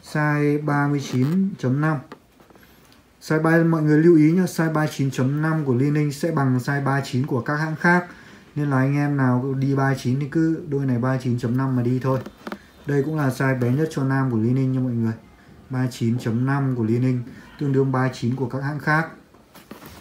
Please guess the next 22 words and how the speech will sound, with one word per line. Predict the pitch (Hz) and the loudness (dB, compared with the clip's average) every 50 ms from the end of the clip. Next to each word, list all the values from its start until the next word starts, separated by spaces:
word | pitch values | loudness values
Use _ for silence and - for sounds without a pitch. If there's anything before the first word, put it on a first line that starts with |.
| - - - - - - - - - - - - - | -16 -14 -12 -12 -10 -10 -12 -12 -14 -18 -20 -20 -14
Đấy, | 120 117 113 113 123 143 147 | -10 -8 -6 -6 -6 -6 -8
thì | 135 127 | -8 -6
chúng | 123 113 | -6 -4
ta | 110 123 123 117 | -4 -4 -4 -4
sẽ | 120 131 127 127 127 127 123 | -4 -6 -6 -4 -4 -4 -4
đi | 120 123 123 | -4 -2 -2
với | 117 117 | -2 -2
đôi | 113 123 123 | -2 -2 -2
giày. | 117 123 120 117 | 0 0 0 0
Đôi | 120 127 123 | 2 0 0
giày | 120 131 127 123 117 | 2 2 2 2 2
nó | 120 123 | 2 2
được | 127 127 113 - | 0 0 -2 -2
thiết | - 143 - - | -6 -8 -6 -2
kế | 131 120 120 120 127 135 139 - - | 0 0 0 0 0 -2 -2 -2 -2
quai | 139 135 135 | 0 0 0
sách. | 127 - 151 156 156 - - - - - - - - - - - - - - | 0 2 0 0 0 -2 -8 -16 -16 -18 -20 -20 -20 -20 -20 -20 -20 -18 -12
Nhìn, | 139 127 117 113 113 110 107 107 107 110 113 127 - - - - - - - - - | -8 -6 -2 0 0 0 0 -2 -4 -6 -6 -8 -12 -16 -20 -20 -20 -20 -20 -14 -8
nhìn | 123 117 113 | -6 -6 -4
thấy, | 110 113 113 123 - - - - - - - | -4 -4 -6 -6 -10 -14 -20 -20 -18 -16 -12
quai | - 120 117 | -10 -10 -10
sách | - - 131 131 | -10 -8 -10 -10